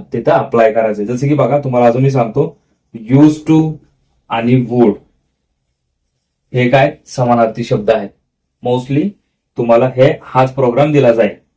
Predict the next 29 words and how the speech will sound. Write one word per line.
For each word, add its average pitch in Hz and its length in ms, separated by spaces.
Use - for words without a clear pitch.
तुम्हाला 120 260
वाक्यामध्ये 139 640
जर 151 140
used 135 400
to 147 80
दिलं 139 240
असेल 143 340
तर 117 80
मग 117 200
तुम्हाला 123 260
काय 123 200
करायचं? 120 340
वुड 120 260
वापरायचे. 131 720
जर 117 140
वाक्यामध्ये 135 680
जर 139 80
वुड 127 340
दिलं 139 240
असेल, 135 340
तर 120 120
मग 143 220
तुम्हाला 127 380
प्रोग्राम 117 380
करताना 139 540
used 117 360
to 113 120
वापरायचं 104 440
आहे. - 80